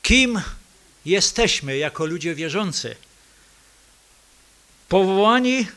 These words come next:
powołani przez Pana Jezusa Chrystusa. Umiłowani w Bogu Ojcu. Czy zdaje się,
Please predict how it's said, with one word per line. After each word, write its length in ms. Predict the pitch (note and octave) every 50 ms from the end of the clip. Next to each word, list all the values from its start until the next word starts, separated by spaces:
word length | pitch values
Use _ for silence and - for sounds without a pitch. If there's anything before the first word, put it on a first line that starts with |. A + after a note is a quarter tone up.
| - - - - - - _ _ _ _ _ _ _ _ _ _ _ -
powołani 720 | F3+ G#3 A3 G3+ A3+ A3+ G#3+ G#3+ G3+ F3 C#3+ B2+ A#2+ A2 G#2+
przez 280 | - - - C#3+ -
Pana 320 | - - E3+ F3+ F#3 F3+ F3
Jezusa 420 | E3+ D#3 C3+ F#3 - - F3 E3+
Chrystusa. 600 | - - D3+ C#3+ - - F#3 F3+ - - B2+ A2 - - - - - - - - - - - - - _ _ _ _ _ _ _ _ _ _ _ _ _ _ _ _ _ _ _ _ _ _ _ _ _ -
Umiłowani 760 | G#3 A3 A3+ A3 A3 A3 G3+ G3 D#3 E3+ G#3+ B3 B3+ C4 B3+
w 60 | A#3
Bogu 320 | F#3+ A#3+ A#3+ - A#3+ A3 A3
Ojcu. 380 | G#3 E3+ C3+ - - - A2+ G2+ G2 - - - _ _ _ _ _ _ _ _ _ _ -
Czy 140 | - E3+
zdaje 260 | D3+ - F3+ G#3 A#3 G#3+
się, 220 | - A3 G#3 -